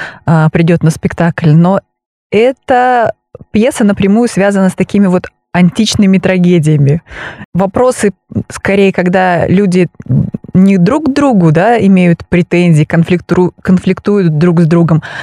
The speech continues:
но скорее со временем, с миром, в котором они живут, с условиями, которые диктует им сегодняшний день. Вот об этом. Зрители, если вам интересно, можете почитать Софокла,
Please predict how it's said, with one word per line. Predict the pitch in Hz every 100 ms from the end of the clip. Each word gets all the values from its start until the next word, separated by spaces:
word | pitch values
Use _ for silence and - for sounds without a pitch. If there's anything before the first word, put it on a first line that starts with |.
| -
но |
скорее | 180 214 214
со | 202 190
временем, | 208 285 277 190 160
с | 160
миром, | 190 247 240
в | 185
котором | - 160 160 151
они | 151
живут, | 147 147 151
с | 175
условиями, | - 226 226 185
которые | 165 160 170 170 160 151 117
диктует | 151 170 170 - 175 165
им | 156 151 143 135 113 -
сегодняшний | - 170 156 151 - 160
день. | 147 143 - - - - -
Вот | 170
об | 233 220
этом. | 185 - 151 139 _ -
Зрители, | - 196 202 196 196 226
если | 208 202 214
вам | 196 202
интересно, | 190 208 226 240 240
можете | 226 196 - -
почитать | 185 165 175 190
Софокла, | - - 196 - 190 - 190 196